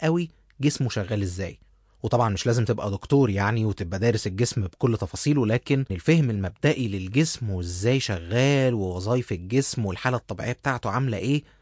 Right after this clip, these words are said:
ده بيساعدني إنه أقلل الوهم شوية. كمان من ضمن الأسباب الشائعة هو إنه يبقى في فرد في العيلة عنده مشكلة إنه بيتوهم المرض، علشان كده بيبتدي يوهم اللي حواليه. فأنا ممكن أبقى أنا سليم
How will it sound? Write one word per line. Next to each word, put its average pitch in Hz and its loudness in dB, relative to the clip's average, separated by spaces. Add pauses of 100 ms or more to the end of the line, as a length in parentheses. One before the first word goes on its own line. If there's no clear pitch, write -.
(160)
ده 127 -2
بيساعدني 139 -2
إنه 107 -2
أقلل 101 0
الوهم 101 -2
شوية. - -8 (600)
كمان 180 2
من 160 0
ضمن 170 2
الأسباب 113 -2
الشائعة 147 0
هو 113 0
إنه 104 -2
يبقى 92 -4
في 165 -4
فرد 175 2
في - -6
العيلة 135 0 (300)
عنده 135 4
مشكلة 127 0
إنه 104 -2
بيتوهم 113 0
المرض، 98 -2 (600)
علشان 101 0
كده 143 0 (240)
بيبتدي 113 -2
يوهم 117 2
اللي 95 -4
حواليه. 92 -6 (360)
فأنا 92 -4
ممكن 113 0
أبقى 104 -6
أنا 107 0 (180)
سليم 120 0